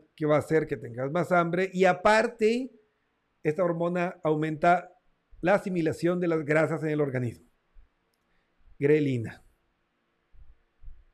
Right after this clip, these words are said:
Ahí está. Entonces, si ven que hay una ciencia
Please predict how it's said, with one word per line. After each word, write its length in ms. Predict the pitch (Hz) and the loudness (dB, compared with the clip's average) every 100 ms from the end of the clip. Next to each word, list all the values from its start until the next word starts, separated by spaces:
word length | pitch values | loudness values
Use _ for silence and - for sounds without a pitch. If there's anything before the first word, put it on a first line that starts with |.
| _ | _
Ahí 160 | 131 139 | -6 -6
está. 380 | - 139 95 _ _ _ _ _ _ _ _ _ _ _ _ _ _ _ _ _ _ _ - | -2 -4 -6 _ _ _ _ _ _ _ _ _ _ _ _ _ _ _ _ _ _ _ -4
Entonces, 640 | 165 151 165 165 202 185 - _ _ _ _ _ _ _ _ _ | -2 2 0 2 0 0 -10 _ _ _ _ _ _ _ _ _
si 160 | 160 | 0
ven 280 | 190 254 262 - _ _ _ | 2 2 -4 -20 _ _ _
que 220 | - 143 | -2 0
hay 120 | 135 175 | 2 2
una 140 | 190 | 0
ciencia 540 | - 180 165 156 143 | 0 -2 0 0 0